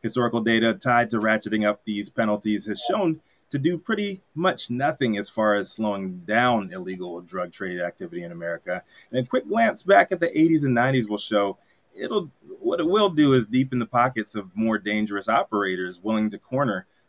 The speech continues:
a higher risk game market and separate families of loved ones for decades caught in the middle with not many life choices available beyond participating in low-level positions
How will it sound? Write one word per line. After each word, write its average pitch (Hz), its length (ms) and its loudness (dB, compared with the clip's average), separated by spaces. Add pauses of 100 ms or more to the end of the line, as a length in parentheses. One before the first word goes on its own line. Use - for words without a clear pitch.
a 101 100 -4
higher 101 340 0
risk 98 360 -6
game 104 240 -2
market 98 480 -2 (100)
and 98 180 -16
separate - 500 -4
families 175 340 -2
of 95 140 -8
loved 117 200 2
ones 104 320 -4
for 104 160 -8
decades 107 560 0
caught - 300 -2
in 113 60 -2
the 107 40 0
middle 104 380 2 (480)
with - 200 -2
not 139 280 4
many 131 180 0
life 117 240 0
choices 107 440 -4
available 95 520 -4
beyond 180 480 -6 (280)
participating 120 680 -2
in 90 180 -10
low-level 87 520 -4
positions - 600 -14